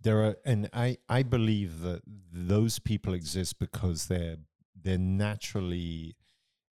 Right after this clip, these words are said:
uh, people that are A, willing to make sacrifice and B, have generosity in dealing with others. And most of us nowadays, we're a bunch of fucking narcissistic assholes with short attention spans. So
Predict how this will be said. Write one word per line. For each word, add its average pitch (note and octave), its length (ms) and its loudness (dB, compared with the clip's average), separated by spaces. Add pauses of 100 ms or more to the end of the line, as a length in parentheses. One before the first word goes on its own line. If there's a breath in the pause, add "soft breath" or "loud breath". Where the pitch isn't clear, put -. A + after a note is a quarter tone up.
uh, E2 600 2 (340)
people B2 520 2
that F#2+ 480 0
are G2 280 0
A, B2 240 4
willing G2 480 2
to - 140 -4
make E2+ 280 -2
sacrifice G2 880 -4
and E2+ 320 -6
B, F#2+ 280 -2
have D#2+ 260 -10
generosity E2+ 920 -6
in D2+ 120 -12
dealing D#2 340 -10
with C#2+ 160 -14
others. - 460 -14 (500 soft breath)
And G#2+ 180 2
most B2+ 360 4
of G2+ 80 0
us F#2 220 0
nowadays, E2 560 -6
we're F2 140 -4
a D#2+ 40 -6
bunch F2 320 -8
of F2+ 100 -12
fucking D#2+ 280 -10
narcissistic E2 680 -10
assholes F#2+ 680 -12
with E2 240 -4
short E2 320 -4
attention F#2 480 -8
spans. - 400 -10
So F2 240 -2